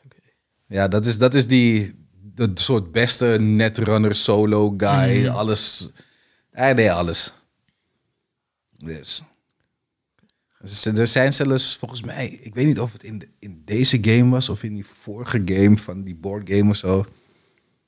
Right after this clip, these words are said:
Speaker 2: dat je, dat hij een aantal versies van zichzelf, volgens mij is hij dood hoor, maar dat, dat is nog een beetje onduidelijk van wat ik heb begrepen.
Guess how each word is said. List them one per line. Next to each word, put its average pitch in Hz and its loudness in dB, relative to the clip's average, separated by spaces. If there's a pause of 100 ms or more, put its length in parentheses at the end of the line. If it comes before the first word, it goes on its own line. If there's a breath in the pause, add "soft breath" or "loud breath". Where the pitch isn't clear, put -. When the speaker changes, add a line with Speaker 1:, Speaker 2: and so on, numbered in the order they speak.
Speaker 2:
dat 95 -10
je, 104 4
dat 98 -4
hij 107 -4
een 110 -4
aantal 117 -2 (600)
versies 127 0
van 120 0
zichzelf, 113 0
volgens 123 -2
mij 139 2
is 147 0
hij 110 2
dood 90 -2
hoor, 82 -8
maar 90 -8
dat, 107 -14
dat 92 -20
is 110 -10
nog 120 2
een 107 -2
beetje 107 4
onduidelijk 95 2
van 90 -20
wat 92 -16
ik 85 -12 (280)
heb 98 -6
begrepen. 92 -2